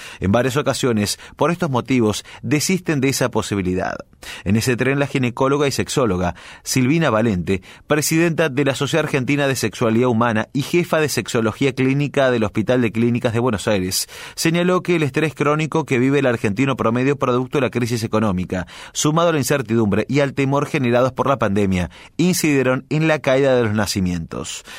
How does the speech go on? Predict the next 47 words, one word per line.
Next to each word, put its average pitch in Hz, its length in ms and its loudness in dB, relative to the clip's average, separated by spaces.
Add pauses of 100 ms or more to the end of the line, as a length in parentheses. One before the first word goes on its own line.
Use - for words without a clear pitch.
(120)
"A 101 60 0
este 139 200 0
mundo 175 320 2
voy 165 140 2
a 165 60 -2
traer 151 220 0
un 123 120 2
hijo. 92 380 -4 (220)
Esto 160 220 0
se 185 100 -2
escucha 180 460 0
muchísimo 147 540 0
en 135 60 2
el 117 60 -2
consultorio", 113 880 0
aseguró 120 520 2
Valente. 85 520 -8 (360)
En 107 120 0
Argentina, 127 640 0
tanto 135 320 0
con 139 140 0
el 135 120 -2
confinamiento 131 720 0
como 135 280 0
los 123 120 0
problemas 120 500 0
económicos 123 580 -2
que 110 120 -2
trajo 113 360 0
y 101 60 -2
que 120 140 0
venimos 135 400 0
arrastrando 123 540 0
desde 110 240 0
hace 127 140 -2
años, 110 160 0 (640)
lo 131 160 0
que 170 80 0
hizo 180 140 0
esta 160 160 -2
pandemia 143 400 0
fue 147 140 -2
hacer 156 220 -2
una 151 220 2
brecha 156 300 0
muy 160 120 0
importante 104 600 0